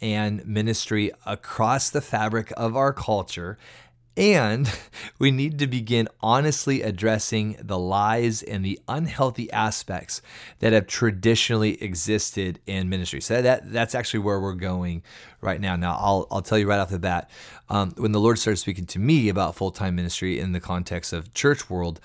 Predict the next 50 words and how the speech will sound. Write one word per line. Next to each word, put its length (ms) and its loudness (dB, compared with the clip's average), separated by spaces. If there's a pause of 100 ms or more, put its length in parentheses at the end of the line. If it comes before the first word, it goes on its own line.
(320)
I 320 0
wasn't 460 2
open 320 -4
to 180 -8
it. 140 -10 (200)
Um, 500 -2 (640)
as 220 -8
many 220 2
of 80 0
you 100 2
already 420 2
know, 340 -4 (320)
I 200 2
had 500 2
a 80 -4
lot 400 4
of 120 2
defeater 500 0
beliefs 400 -4
when 160 -2
it 80 -8
came 320 -2
to 160 -6
ministry. 440 -2
You 120 -4
know, 80 -2
I, 240 2
I 40 4
believe 340 2
that, 260 -6 (340)
uh, 160 0
pastoral 540 4
ministry 340 0
was 220 -2
one 180 4
of 80 2
those 320 4
particular 480 -2
ministries 540 -2
where 400 -2 (300)
you 100 -2
didn't 100 -2
necessarily 360 0
have 180 0
any 180 2
sort 200 2
of 60 0
boundaries. 640 0
You 160 -4
were 220 -4